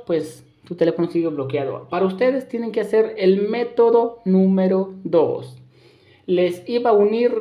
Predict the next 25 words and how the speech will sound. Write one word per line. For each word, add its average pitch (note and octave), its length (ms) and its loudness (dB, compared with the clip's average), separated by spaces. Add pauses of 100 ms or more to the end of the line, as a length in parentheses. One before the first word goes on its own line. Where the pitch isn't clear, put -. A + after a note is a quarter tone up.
(440)
eh, D#3+ 500 2
los E3+ 160 0
videos, A3+ 640 2
los F3 160 -2
diferentes F3+ 420 -4
métodos G#3+ 640 0 (100)
a E3+ 160 -2
este F3 260 -4
video, F#3 520 0 (1120)
pero D#3+ 220 -2
realmente G#3 400 -2
el G3+ 80 0
video F#3+ 220 2
va G3 60 -2
a - 20 -4
ser G#3+ 160 -6
muy A3 160 -4
extenso, F#3+ 420 -4
¿eh? B3+ 200 -8
Como E3+ 240 -4
de G3 100 0
unas G#3 240 -8
quince G3+ 360 -4
horas. D3+ 520 -2 (560)
Entonces, D#3+ 840 -6